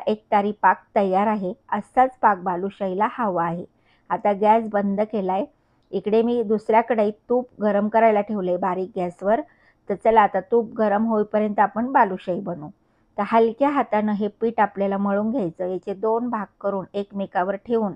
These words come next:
पुन्हा याला सुरीनं कापून चार भाग बनवले. त्यानंतर असे आठ भाग असे एकमेकावर आपल्याला हे भाग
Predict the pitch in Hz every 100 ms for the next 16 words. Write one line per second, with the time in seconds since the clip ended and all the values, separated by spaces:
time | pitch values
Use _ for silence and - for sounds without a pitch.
0 | - _ _ _ - 214 214 233 214 202
1 | 214 202 190 196 208 202 - 202 208 -
2 | 220 247 240 233 185 190 180 170 208 240
3 | _ _ _ - 214 202 202 208 220 208
4 | - 240 269 - - 220 226 214 208 170
5 | 180 - - 220 226 233 214 220 220 214
6 | 208 214 208 220 240 202 214